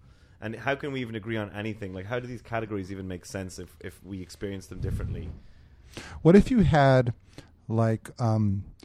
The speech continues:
Speaker 2: fifteen, mm, smells for Nick and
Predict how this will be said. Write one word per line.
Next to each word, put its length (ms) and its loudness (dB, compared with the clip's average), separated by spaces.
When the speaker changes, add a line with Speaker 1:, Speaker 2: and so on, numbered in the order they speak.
Speaker 2:
fifteen, 1300 2
mm, 240 4
smells 1040 -2
for 200 -2
Nick 420 -4
and 600 -10